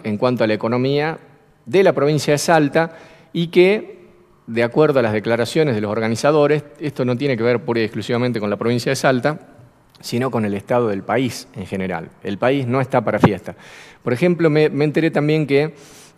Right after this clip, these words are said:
en la Universidad Nacional de Salta, si no me equivoco, suelen hacer, este,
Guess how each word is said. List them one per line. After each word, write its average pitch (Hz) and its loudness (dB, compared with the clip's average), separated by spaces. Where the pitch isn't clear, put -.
en 110 0
la 101 0
Universidad 110 0
Nacional 131 -2
de 117 0
Salta, 117 2
si - -8
no 113 -2
me 110 -2
equivoco, 117 -2
suelen 135 0
hacer, 131 0
este, 101 -4